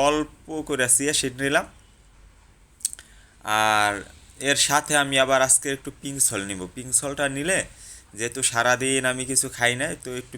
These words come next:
বেশি করে পিং সল্ট নিব। এখান থেকে পিং সল্টের পানি আর চিয়া সিডের পানিটা আমি একাত্রে নিব। তো আপনারা যারা এখন এই ড্রাই ফাস্টিংয়ে, এরা ট্রাই করবেন বেশি করে ডাবের পানি নিতে। যেহেতু আমি অর্থ সংকটে ভুগ-,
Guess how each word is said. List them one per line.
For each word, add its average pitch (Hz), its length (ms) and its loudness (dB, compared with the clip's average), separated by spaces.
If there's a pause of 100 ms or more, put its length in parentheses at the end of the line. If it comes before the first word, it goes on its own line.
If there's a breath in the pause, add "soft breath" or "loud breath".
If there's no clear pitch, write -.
বেশি 131 220 -2
করে 135 200 -2 (140)
পিং 135 160 -8
সল্ট 127 280 0
নিব। 151 120 -8 (520 soft breath)
এখান 123 240 -8
থেকে 123 180 -2 (120)
পিং 117 180 -10
সল্টের 123 460 -2
পানি 117 220 -4 (600 soft breath)
আর 104 160 -2
চিয়া 123 240 0
সিডের 131 320 -2
পানিটা 127 340 0
আমি 131 140 -2 (100)
একাত্রে 117 400 -2
নিব। 104 180 -8 (1600 loud breath)
তো 185 100 -4 (120)
আপনারা 185 300 6
যারা 170 280 8 (140)
এখন 156 260 -6
এই 147 140 0
ড্রাই 135 280 6
ফাস্টিংয়ে, 160 500 0 (180)
এরা 135 140 4 (140)
ট্রাই 135 220 4 (120)
করবেন 135 260 -4 (120)
বেশি 131 200 0
করে 127 160 0 (140)
ডাবের 123 320 4
পানি 139 260 -2
নিতে। 104 280 -10 (920 loud breath)
যেহেতু 123 400 0
আমি 131 200 2 (120)
অর্থ - 160 -2 (180)
সংকটে 120 400 0
ভুগ-, 101 300 -6